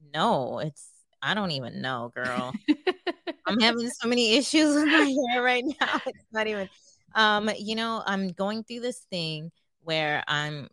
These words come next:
Speaker 1: trying not to re-, 'cause I put a lot of ch-, chemicals. I used to dye
Speaker 2: Mm-hmm.
Speaker 1: my hair, and now I, I used to relax my hair. So now I'm trying not to, but it's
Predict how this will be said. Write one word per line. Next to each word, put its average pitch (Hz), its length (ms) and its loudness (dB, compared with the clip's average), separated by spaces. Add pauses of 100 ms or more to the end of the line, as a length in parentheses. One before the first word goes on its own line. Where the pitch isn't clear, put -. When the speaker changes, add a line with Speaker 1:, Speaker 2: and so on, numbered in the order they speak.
(120)
Speaker 1:
trying 175 320 -2
not 170 180 -4
to 165 100 -8
re-, 156 160 -6
'cause 170 180 -6
I 160 100 -2
put 156 260 -8
a 131 40 -6
lot 139 220 -2
of 135 80 -8
ch-, - 180 -18
chemicals. 131 600 -8
I - 60 -8
used 135 200 -6
to 156 80 -4
dye 175 100 0
Speaker 2:
Mm-hmm. 208 140 0 (200)
Speaker 1:
my 202 80 -4
hair, 185 340 -2
and 160 80 -6
now 147 160 -2 (100)
I, 139 220 -8 (100)
I - 40 -8
used 139 160 -12
to 131 80 -14
relax 170 400 -2
my 190 120 -2
hair. 165 280 -2
So 147 140 -8
now 185 320 0
I'm 165 120 -6
trying 147 320 -6
not 175 260 -2
to, 175 240 -6
but 135 160 -6
it's - 160 -10